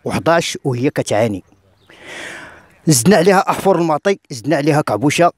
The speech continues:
كتسمى حي واحد، وحي واحد كيشملهم، كتشملهم السعاده،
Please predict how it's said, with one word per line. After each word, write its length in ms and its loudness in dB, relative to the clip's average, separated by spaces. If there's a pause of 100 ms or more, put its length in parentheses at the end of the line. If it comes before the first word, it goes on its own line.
كتسمى 380 0 (100)
حي 220 -2
واحد، 320 -2 (840)
وحي 260 4
واحد 300 2
كيشملهم، 500 0 (160)
كتشملهم 540 0 (240)
السعاده، 540 -4